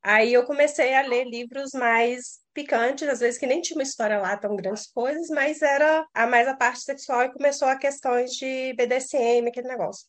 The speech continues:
E a abordagem que tem em livros, principalmente escrito por mulheres, é muito diferente de vídeos pornô. Então, assim,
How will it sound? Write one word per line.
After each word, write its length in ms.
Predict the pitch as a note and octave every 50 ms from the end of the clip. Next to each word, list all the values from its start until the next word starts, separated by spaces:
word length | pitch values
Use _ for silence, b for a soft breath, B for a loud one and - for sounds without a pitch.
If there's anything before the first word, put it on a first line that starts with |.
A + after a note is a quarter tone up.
| _ _ -
E 80 | A#3 C4
a 60 | D4
abordagem 580 | D4 G4 G#4 F#4 A#3+ B3+ B3 B3 A#3 C4 B3
que 160 | A3 B3 A#3+ A3
tem 240 | A3 G#3 G#3 G#3
em 40 | G3
livros, 540 | F3+ G3 A3 C4+ D#4 A3+ F3+ F#3+ F#3+ F#3+ -
principalmente 600 | - - C4 - C#4 - B3 G#3+ G#3 G#3 G#3 A3+
escrito 360 | G#3+ - - G3+ G#3 G3+ G3
por 160 | F3+ G3 G3
mulheres, 540 | G3+ G3 G3 G3+ A#3 B3+ C#4 B3+ F3 G#3 G#3 - B B B B B B B B _ -
é 60 | D4+
muito 280 | E4+ D#4 D4 D4+ D4+ C#4
diferente 560 | - - - F4+ F4 C4+ C4 C#4+ D4 - D#4
de 320 | C#4+ A#3 B3+ C4+ D4 E4+ _ _ _ -
vídeos 280 | A3 B3+ A#3 C4+ C#4 -
pornô. 480 | - E4+ F4 E4+ C#4+ F3 E3 E3+ _ _ _ _ -
Então, 320 | G#3+ B3 B3 C4+ B3+ C4
assim, 520 | C4 C#4+ C#4 - C4+ B3+ A#3 G#3+ G3 F3